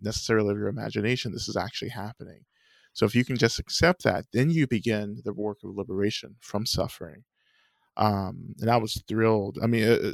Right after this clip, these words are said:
uh, you know, I, you know, I just felt victimized by suffering, particularly social oppression. I, it was like I was Black and queer, you know,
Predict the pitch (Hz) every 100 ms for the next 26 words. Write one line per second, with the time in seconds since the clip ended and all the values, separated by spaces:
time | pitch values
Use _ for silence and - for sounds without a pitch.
0 | - 107 - - - 143 113 110 - _
1 | _ _ _ _ _ _ _ 113 123 139
2 | 143 131 131 123 117 113 65 _ _ _
3 | _ _ _ _ _ _ _ _ - 147
4 | 131 117 - 127 139 143 - - 113 110
5 | 117 113 120 - 139 107 101 - - 76
6 | - 139 147 - 95 - - 131 127 104
7 | 101 - 95 - 110 90 - 107 123 110
8 | 78 113 117 120 110 107 104 101 - 104
9 | 104 113 - - - - 107 107 104 104
10 | _ _ _ _ _ _ _ _ 135 120
11 | 110 101 101